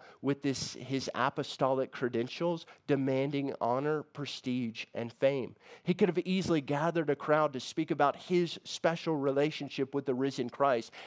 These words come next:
his heroic journeys and visions from above. He could have easily worked a crowd where they walked away thinking, "Man, how awesome is Paul?" Paul could have easily,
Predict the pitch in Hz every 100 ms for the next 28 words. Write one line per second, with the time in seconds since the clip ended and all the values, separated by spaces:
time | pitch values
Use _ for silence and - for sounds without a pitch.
0 | - 185 190 180 170 156 143 156 160 135
1 | 131 139 147 120 113 - 131 139 127 135
2 | 123 127 120 110 - 123 117 110 - 110
3 | 120 127 - - - - - - 175 180
4 | 165 151 165 156 156 135 113 123 151 -
5 | 151 - 147 143 143 120 131 139 151 127
6 | 143 - 131 127 131 120 131 127 117 110
7 | 107 _ _ _ _ _ _ - 147 113
8 | 107 147 160 139 - _ 196 165 151 -
9 | 95 101 - 120 123 113 104 - - _
10 | - 170 156 - - - - _ - 175
11 | 202 165 - 175 185 185 151 135 135 127
12 | 123